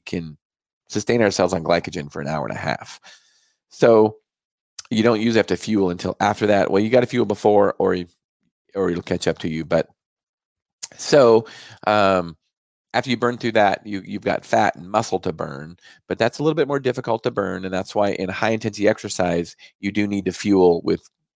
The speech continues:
some type of glucose during the exercise, um, to, to have the best performance. But it depends what your goal is. If your goal is truly weight loss from exercising, then that's fine. You don't have to fuel,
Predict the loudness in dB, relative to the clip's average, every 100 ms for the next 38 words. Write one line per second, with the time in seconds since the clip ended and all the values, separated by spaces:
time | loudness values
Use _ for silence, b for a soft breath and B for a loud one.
0 | _ -8 -2 -2 -2 -2 -2 0 -2 0
1 | 0 0 -2 -4 -8 -10 -12 -14 -18 B
2 | B B B B B -2 2 2 0 -4
3 | -8 2 2 2 -6 -2 2 2 2 0
4 | -2 -4 -4 -2 -2 -4 -14 -12 -8 -2
5 | 0 0 -4 2 4 4 4 -2 -8 -4
6 | -2 0 4 6 8 8 6 4 4 6
7 | 6 6 6 4 4 0 -2 -2 -4 -2
8 | -2 -4 -12 -14 B B B B 0 0
9 | 0 -6 _ _ _ _ -2 -2 0 0
10 | 0 0 0 0 0 -2 -2 -6 -6 -6
11 | -6 -6